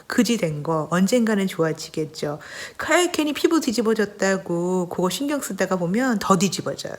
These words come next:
얘네들이, 어, 말하는 대로. 음, 그렇기 때문에 그냥 신경을 쓰지 않고 우리 그 연애하듯이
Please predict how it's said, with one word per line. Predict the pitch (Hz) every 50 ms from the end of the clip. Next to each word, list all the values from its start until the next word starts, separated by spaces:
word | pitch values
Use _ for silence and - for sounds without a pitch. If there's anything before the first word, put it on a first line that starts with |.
| - 165
얘네들이, | 165 165 151 - 165 175 233 262 254 202 165 - - - - - - - - -
어, | 165 165 165 156 151 147 143 147 - - - - -
말하는 | - 156 165 185 202 233 247 220 214 190
대로. | - 160 147 139 - - - - - - 175
음, | 180 175 170 165 147 143
그렇기 | - - - 180
때문에 | - - 156 151 151 170 220 247 233 190 - - - - - -
그냥 | - 190
신경을 | - - - 381 349 381 330 294
쓰지 | 269 - 302 - - 262
않고 | 196 151 143 147 139 - - 214 190 165 151 156
우리 | 175 190 185 190 185 180 180 175
그 | 175 - 170 165 160 160 156 160
연애하듯이 | 175 185 196 202 202 202 185 165 147 156 143 - - - 185 165 147